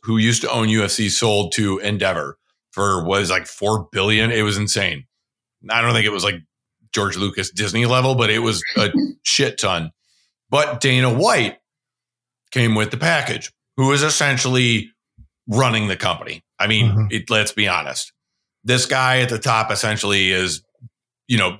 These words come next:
Speaker 1: "Don't besmirch me or we're gonna have problems." Lo and behold, now we have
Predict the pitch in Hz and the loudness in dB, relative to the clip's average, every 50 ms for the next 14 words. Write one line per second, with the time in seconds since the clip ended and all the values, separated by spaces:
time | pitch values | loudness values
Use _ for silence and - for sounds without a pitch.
0 | - 233 - 135 156 - 156 147 123 127 - - 123 123 135 127 - 175 185 196 | -6 -2 -2 -2 0 0 0 0 0 0 0 0 0 0 0 0 -2 -2 -2 -2
1 | 196 175 - 135 123 120 110 110 107 104 104 104 107 98 95 - - 110 92 90 | -2 -2 0 0 2 2 2 2 0 0 0 0 0 -2 -2 -4 -2 -2 -2 -2
2 | 90 - - 117 123 135 151 156 147 143 131 143 139 127 117 104 104 110 110 113 | -2 -4 -2 0 2 2 2 2 2 2 2 4 4 4 2 2 0 0 0 2
3 | 117 120 123 120 117 117 107 104 101 104 98 - | 2 2 2 2 2 4 4 4 2 2 0 -2